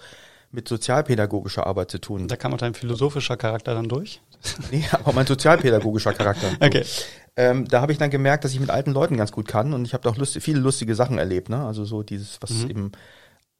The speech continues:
Speaker 1: ich sag mal, Senioren mit Technik manchmal dann auch haben, dies-, diese Schwierigkeiten, die dann
Speaker 2: Ja,
Speaker 1: auftreten.
Speaker 2: ja.
Speaker 1: Ähm, das war sehr, sehr schön, die Zeit. Ähm, und dann gab's zweitausendzwei ja Euro.
Speaker 2: Mhm.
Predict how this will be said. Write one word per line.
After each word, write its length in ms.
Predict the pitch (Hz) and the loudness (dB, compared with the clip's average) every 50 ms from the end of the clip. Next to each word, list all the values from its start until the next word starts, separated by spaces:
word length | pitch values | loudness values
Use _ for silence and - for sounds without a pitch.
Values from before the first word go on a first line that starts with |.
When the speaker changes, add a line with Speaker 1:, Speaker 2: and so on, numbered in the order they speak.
| _ _ _ _ _ _ | _ _ _ _ _ _
Speaker 1:
ich 80 | _ - | _ -10
sag 100 | 117 113 | -6 -4
mal, 280 | 117 113 107 104 - - | -2 0 0 -2 -2 -2
Senioren 400 | 110 117 113 113 120 123 131 123 | -2 -2 0 0 0 0 0 0
mit 120 | 117 113 | -2 -2
Technik 340 | - - 139 131 127 107 101 | 0 -2 -2 0 0 -2 -2
manchmal 180 | 104 101 107 98 | -2 -2 -2 -2
dann 140 | 98 92 | -2 -2
auch 140 | - 113 - | -2 -4 -2
haben, 180 | 110 98 101 98 | -2 -2 -2 -4
dies-, 240 | 98 - - - - | -6 -8 -10 -12 -12
diese 240 | 107 98 98 98 | -10 -10 -8 -8
Schwierigkeiten, 560 | 92 - 135 131 120 117 - - - 117 - 131 | -8 -6 -2 0 0 0 4 4 4 4 6 4
die 100 | 123 117 | 4 4
dann 140 | 113 107 | 6 8
Speaker 2:
Ja, 60 | - 135 | 8 10
Speaker 1:
auftreten. 340 | 139 139 135 139 139 147 | 10 10 10 8 6 6
Speaker 2:
ja. 180 | 131 123 120 - - - - - - - - - - - - - - - | 6 6 6 4 2 -2 -12 -14 -14 -14 -14 -16 -16 -16 -18 -12 0 6
Speaker 1:
Ähm, 420 | 127 127 127 135 135 120 - - - 69 82 82 - _ - _ _ | 8 8 8 8 6 2 0 -4 -10 -14 -14 -14 -16 _ -20 _ _
das 180 | - - - | -2 2 4
war 100 | 156 147 | 4 6
sehr, 380 | 131 143 147 139 143 135 76 110 | 6 6 6 6 6 6 4 2
sehr 160 | 120 139 139 | 2 0 0
schön, 400 | 135 - 160 156 180 254 247 - - _ | 2 4 4 4 4 2 0 -6 -10 _
die 80 | - 147 | -10 -6
Zeit. 500 | - - 147 143 165 208 214 - - - - | -2 0 2 2 0 0 -4 -8 -10 -4 -2
Ähm, 500 | 139 143 143 139 139 139 139 139 131 120 | 0 2 2 2 2 0 0 -2 -2 -2
und 140 | 127 123 | 0 2
dann 320 | 123 131 135 135 135 127 131 | 2 2 2 0 0 0 0
gab's 280 | 127 120 - - - - | 0 0 0 -2 -6 -4
zweitausendzwei 760 | - 127 131 - 139 127 123 123 123 - - - 127 131 135 | -2 -2 -2 0 0 0 0 0 -2 -4 -2 0 0 0 2
ja 380 | 135 135 127 127 127 123 - - | 0 0 0 0 0 -2 -4 -2
Euro. 400 | - 123 135 139 147 165 180 196 - _ _ _ _ - - - - - - - | -2 -2 0 0 -2 -4 -4 -6 -10 _ _ _ _ -20 -20 -20 -20 -18 -6 -2
Speaker 2:
Mhm. 260 | 123 123 151 196 | 0 0 0 0